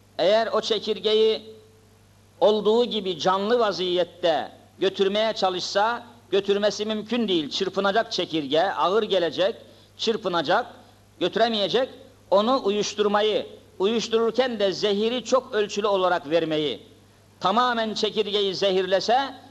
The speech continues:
o çekirgeyi yiyen yavruları da zehirlenip ölecek. Yavrularını zehirlemeyecek kadar çekirgeyi zehirleme, uyuşturma kabiliyetini bu küçücük hayvana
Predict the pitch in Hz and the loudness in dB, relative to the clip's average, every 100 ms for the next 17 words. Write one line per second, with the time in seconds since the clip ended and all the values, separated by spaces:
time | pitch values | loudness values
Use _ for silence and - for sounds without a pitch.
0 | - 202 196 226 170 208 196 220 208 226 | -6 -4 0 0 0 -2 0 0 0 0
1 | 220 208 208 220 220 226 202 190 185 180 | 2 0 2 2 2 0 0 0 0 0
2 | 175 180 160 139 135 - - - - - | -2 -2 -2 -2 -4 -6 -20 -20 -20 -20
3 | - - - _ - 123 196 220 226 233 | -20 -20 -20 _ -8 0 2 4 2 2
4 | 226 233 240 180 220 233 220 302 339 285 | 0 -2 -2 0 0 0 0 0 2 0
5 | 240 233 220 208 190 139 - - _ _ | 0 -2 0 0 0 -2 -12 -20 _ _
6 | _ _ - 202 - 202 196 190 170 135 | _ _ -6 -4 -2 -4 0 0 -2 0
7 | 196 190 196 190 196 214 170 - - - | 2 2 2 0 0 0 -4 -8 -20 -20
8 | _ _ _ _ 175 214 196 - 208 233 | _ _ _ _ -2 -2 -2 -2 0 0
9 | 226 202 190 190 190 185 180 175 185 196 | 0 0 0 0 -2 0 0 0 -2 0
10 | 247 277 269 - - - 151 262 - 277 | -2 -2 -6 -12 -20 -10 -4 -2 -2 -4
11 | 233 180 208 151 175 190 190 185 185 226 | -4 -2 -4 0 0 2 2 2 0 -2
12 | 262 | -2